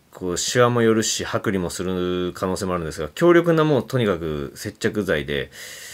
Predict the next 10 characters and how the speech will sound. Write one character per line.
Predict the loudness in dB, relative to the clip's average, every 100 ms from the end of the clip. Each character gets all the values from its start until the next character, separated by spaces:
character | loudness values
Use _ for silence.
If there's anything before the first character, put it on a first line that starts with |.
| -18 -20 -20
え | -14 -12 -12 -14
ー、 |
固 | -10
定 | 0 2 2
さ | -2
せ | -4 -4
て、 | -2 -2 -2 _ -12
で、 | -2 4 4 4 -4 _ _ _ _ _ _ _ _ _ _ _ -12
あ |
の | -8 -6 -6 -6 -6 -8